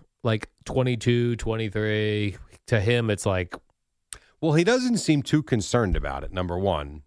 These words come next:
Speaker 2: He's been on vacation. He's engaged, right?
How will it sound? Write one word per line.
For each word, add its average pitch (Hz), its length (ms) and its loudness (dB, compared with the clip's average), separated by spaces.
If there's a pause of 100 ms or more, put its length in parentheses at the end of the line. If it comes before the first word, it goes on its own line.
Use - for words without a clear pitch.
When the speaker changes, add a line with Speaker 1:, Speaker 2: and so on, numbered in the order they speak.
Speaker 2:
He's 104 380 -4
been 135 140 0
on 131 100 0
vacation. 92 760 -4 (420)
He's 107 180 -4
engaged, 87 680 -4
right? 104 280 0